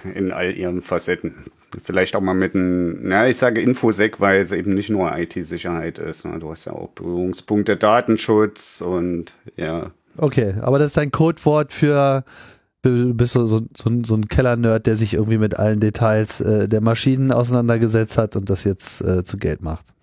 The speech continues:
Speaker 1: Ja, das ist eher die private Seite von mir, die muss ich eben immer ein bisschen trennen.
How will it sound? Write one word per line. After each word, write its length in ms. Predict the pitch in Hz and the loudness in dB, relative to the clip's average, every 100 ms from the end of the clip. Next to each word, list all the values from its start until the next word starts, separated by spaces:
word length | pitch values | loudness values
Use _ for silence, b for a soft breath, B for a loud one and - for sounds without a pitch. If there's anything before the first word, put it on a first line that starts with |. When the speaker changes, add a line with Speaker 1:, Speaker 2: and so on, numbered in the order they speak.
| _ - | _ 0
Speaker 1:
Ja, 120 | 135 | 2
das 180 | 147 135 | 2 2
ist 100 | 135 | 2
eher 140 | 127 | 2
die 100 | 123 | 0
private 440 | - 113 110 120 | -2 2 4 2
Seite 300 | 113 90 90 | 0 -2 -2
von 160 | - 95 | -4 -4
mir, 140 | 95 | -4
die 80 | 90 | -4
muss 160 | 92 98 | -6 -8
ich 100 | 98 | -6
eben 320 | 95 98 92 | -4 -4 -4
immer 180 | 104 104 | -4 -4
ein 120 | 98 | -2
bisschen 300 | 107 - 98 | -4 -4 -6
trennen. 360 | - 104 104 | -2 -2 -2